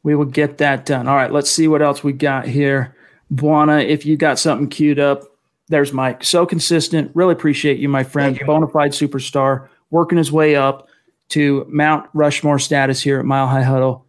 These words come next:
Speaker 1: Mike Evans, five dollar super. He says, "Top ten offense means playoffs, baby."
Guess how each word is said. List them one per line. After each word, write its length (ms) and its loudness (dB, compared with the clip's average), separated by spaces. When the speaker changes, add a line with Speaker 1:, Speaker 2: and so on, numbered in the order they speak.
Speaker 1:
Mike 280 2
Evans, 380 0
five 280 0
dollar 220 2
super. 480 -4
He 100 -2
says, 540 0
"Top 260 0
ten 220 0
offense 680 0
means 220 -2
playoffs, 560 -2
baby." 340 -4